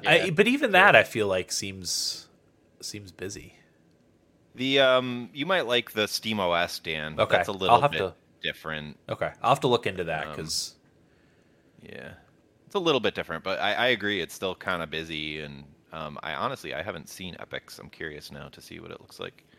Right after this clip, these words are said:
Speaker 1: Yeah, it's, it's, uh, a lot more minimalistic, which I, I appreciate these days. You know, being, being an old fart and getting sensory overload with things.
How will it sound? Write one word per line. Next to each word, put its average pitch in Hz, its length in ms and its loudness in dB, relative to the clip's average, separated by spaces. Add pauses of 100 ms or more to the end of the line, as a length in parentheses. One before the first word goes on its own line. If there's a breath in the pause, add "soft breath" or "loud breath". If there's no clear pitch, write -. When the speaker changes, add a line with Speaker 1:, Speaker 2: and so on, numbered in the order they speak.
(960 soft breath)
Speaker 1:
Yeah, 95 160 -4
it's, 87 240 -8
it's, - 280 -6
uh, 113 460 8 (540)
a 113 80 -4
lot 117 180 -2
more 131 160 2
minimalistic, 92 760 -2
which 87 180 -10
I, 80 280 -4 (320)
I 85 120 -4
appreciate 82 560 -10
these 85 220 -14
days. 80 340 -8
You 104 60 -8
know, 85 180 -2
being, 92 300 -6 (340 soft breath)
being 120 160 4
an 110 60 2
old 113 260 4
fart 101 380 6
and 95 100 -10
getting 92 220 -2
sensory 87 400 -6
overload 85 520 -8
with - 120 -16
things. 80 500 -12